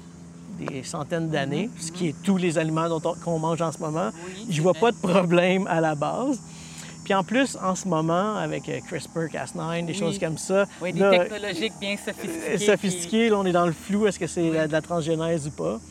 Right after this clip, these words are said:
Speaker 1: La façon traditionnelle de faire des organismes géné-, génétiquement modifiés, c'était d'insérer par différents moyens un gène dans un organisme. Puis à ce moment-là, l'organisme acquérait un trait additionnel que l'on souhaitait ajouter.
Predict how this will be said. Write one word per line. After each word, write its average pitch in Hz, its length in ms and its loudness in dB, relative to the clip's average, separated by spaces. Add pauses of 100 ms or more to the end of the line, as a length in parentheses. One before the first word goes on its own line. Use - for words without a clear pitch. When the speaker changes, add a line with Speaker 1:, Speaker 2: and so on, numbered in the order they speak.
(720)
Speaker 1:
La 160 100 0
façon 240 280 0
traditionnelle 190 520 0
de 190 80 6
faire 185 300 4
des 175 180 0
organismes 170 280 2 (180)
géné-, 156 100 -2 (140)
génétiquement 160 800 -4
modifiés, 165 380 -4
c'était - 220 -4
d'insérer 156 680 -4 (240)
par 135 100 -6
différents 143 320 -6
moyens 147 480 -4
un 156 160 -2
gène 151 380 -2 (420)
dans 151 240 -2
un 156 100 -4
organisme. 143 440 -4
Puis 160 80 -6
à 156 60 -2
ce - 100 -8
moment-là, 147 320 0
l'organisme 156 440 0
acquérait 156 520 -2
un 151 180 -4
trait 151 400 -4
additionnel 147 600 -6
que - 80 -8
l'on 139 140 -4
souhaitait 147 420 -8 (100)
ajouter. 131 380 -10